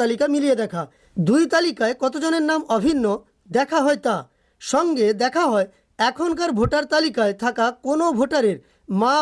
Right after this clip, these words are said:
বাবার নাম গত এসআইআর এর তালিকায় রয়েছে কিনা। এই মিল পাওয়া গেলে সংশ্লিষ্টরা চিহ্নিত হয়ে যান এমনিতেই। অর্থাৎ দু হাজার দু সালের ভোটার তালিকার সঙ্গে দু হাজার পঁচিশ সালের ভোটার তালিকায় যদি আপনার নাম মিলে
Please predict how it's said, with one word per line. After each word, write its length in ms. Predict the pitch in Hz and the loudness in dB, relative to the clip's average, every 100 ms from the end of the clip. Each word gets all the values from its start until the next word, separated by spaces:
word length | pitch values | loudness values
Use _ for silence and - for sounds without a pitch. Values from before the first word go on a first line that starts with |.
| 254 | 2
বাবার 320 | 262 247 214 202 | 0 0 -2 0
নাম 140 | 262 214 139 _ _ 185 | 2 0 -4 _ _ -2
গত 180 | 240 285 330 311 240 | 0 0 -2 -2 -2
এসআইআর 380 | 247 285 285 277 | -2 0 0 0
এর 60 | 277 233 | -2 -4
তালিকায় 340 | 220 226 277 | -2 0 2
রয়েছে 300 | 233 196 208 208 | 2 2 0 -2
কিনা। 220 | 240 196 127 _ _ _ - | 2 0 -2 _ _ _ 0
এই 180 | 196 285 285 | 0 2 2
মিল 160 | 339 311 | 2 2
পাওয়া 180 | 233 262 311 | 0 2 2
গেলে 180 | 254 185 - _ - | 0 0 -6 _ -4
সংশ্লিষ্টরা 640 | 233 285 285 320 - 320 233 185 _ - | -2 -2 -2 -2 0 0 0 -2 _ 0
চিহ্নিত 380 | 277 285 277 277 208 | 2 2 2 0 2
হয়ে 160 | 226 220 | 2 2
যান 140 | 302 - 277 | -2 -2 0
এমনিতেই। 420 | 302 262 - 160 131 _ _ 240 | 2 2 0 -6 -8 _ _ -2
অর্থাৎ 260 | 262 339 277 | 0 -2 -2
দু 40 | 277 | 0
হাজার 180 | 269 311 226 | 0 0 -4
দু 60 | 262 | -2
সালের 200 | 302 311 240 | -2 -2 -2
ভোটার 220 | 262 277 | -2 0
তালিকার 300 | 277 247 277 247 | 0 0 -2 0
সঙ্গে 180 | 277 294 262 | -2 -2 0
দু 40 | 247 | 2
হাজার 180 | 269 240 | 2 -2
পঁচিশ 240 | 240 262 - | -4 -4 -2
সালের 180 | 302 277 | -2 -2
ভোটার 220 | 202 262 262 | -2 -2 0
তালিকায় 360 | 269 269 262 285 240 | 0 0 0 0 0
যদি 120 | 247 - 214 | -4 -2 -2
আপনার 240 | 233 262 233 | 0 -2 0
নাম 100 | 226 185 | 0 2
মিলে 180 | 196 | 2